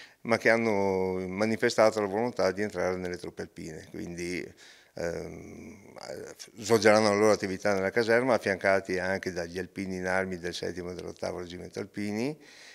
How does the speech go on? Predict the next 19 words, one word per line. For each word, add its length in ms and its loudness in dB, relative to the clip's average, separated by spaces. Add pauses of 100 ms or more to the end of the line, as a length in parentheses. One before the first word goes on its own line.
e 140 -4
quindi 420 -4
potranno 600 4
vivere, 800 0
mm, 300 -12 (560)
sul 220 -2
campo, 580 4
eh, 140 2
quello 220 2
che 100 -4
gli, 300 -4
che 140 0
gli 100 0
aspetterà 480 0
nel 180 -4
caso 260 -8
di 120 -16
una 180 -10
loro 560 -12